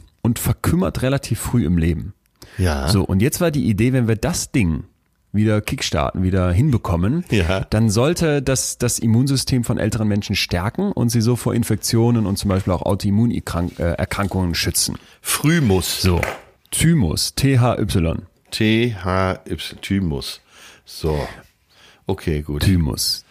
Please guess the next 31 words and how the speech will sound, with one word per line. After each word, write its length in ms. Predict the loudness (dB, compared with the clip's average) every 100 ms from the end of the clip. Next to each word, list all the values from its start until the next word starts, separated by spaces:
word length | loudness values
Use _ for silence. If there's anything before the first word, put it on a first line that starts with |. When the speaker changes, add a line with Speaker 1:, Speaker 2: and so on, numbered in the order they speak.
| _ -2
Speaker 1:
Wenn 240 | 2 2
du 80 | 2
mal 220 | 2 2
an 120 | 0
irgendwas 280 | 0 0 0
dran 220 | 0 0
gehst, 260 | 0 0 -2
dann, 220 | 0 0 2
glaub 220 | 0 0
ich, 140 | -2
scheint 240 | 0 0 0
der 120 | 0
Thymus 360 | 2 2 2
etwas 300 | 0 -2 -4
zu 100 | -2
sein. 220 | 0 2 2
Der 80 |
ist 100 | 2
nicht 160 | 0 2
mal 80 | 0
fünfzig 580 | 0 -2 0 -2 -4 -4
Gramm 300 | -4 -2 0
schwer, 340 | 0 0 2
ne, 100 | 2
und 140 | 2
der 100 | 0
trainiert 420 | -2 0 2 2 0
im 100 | -2
Prinzip 340 | -2 -2 -2
das 200 | -2 -2
Immunsystem 800 | 0 2 2 2 -2 0 0